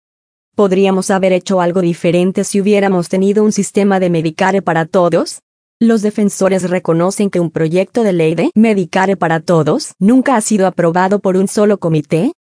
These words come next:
y mucho menos por el Congreso. Pero Jayapal, la diputada Debbie Dingell y sus ciento nueve copatrocinadores, que representan más de la mitad de la bancada demócrata,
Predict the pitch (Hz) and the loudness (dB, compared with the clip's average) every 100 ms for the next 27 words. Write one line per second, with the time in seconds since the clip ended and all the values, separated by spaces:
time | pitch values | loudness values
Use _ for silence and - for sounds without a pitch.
0 | _ 226 196 208 208 208 202 208 240 - | _ 0 2 2 2 2 2 0 -2 -2
1 | 226 220 220 214 208 190 156 143 135 _ | -2 0 0 0 2 0 -2 -6 -8 _
2 | _ _ _ _ - 240 226 220 190 170 | _ _ _ _ -2 0 2 0 0 0
3 | 185 208 330 _ - 202 190 175 170 196 | 0 -2 -4 _ -2 0 0 -2 -4 -2
4 | 185 180 175 202 220 190 185 214 196 190 | 0 0 2 2 2 2 0 0 0 0
5 | 165 - 196 170 175 180 180 175 170 180 | -4 -2 0 0 0 0 0 0 0 0
6 | 165 160 - 165 175 170 165 160 151 294 | 0 -2 -4 -4 -2 -2 2 2 2 -2
7 | - - _ - 240 226 226 214 247 247 | -6 -16 _ -2 0 0 0 0 0 0
8 | 277 247 214 220 202 170 165 160 180 190 | 2 0 0 0 0 0 -2 -2 -2 0
9 | 185 185 220 214 190 202 208 190 190 185 | 0 0 0 0 0 0 0 0 0 -2
10 | 190 180 294 | -2 -2 -2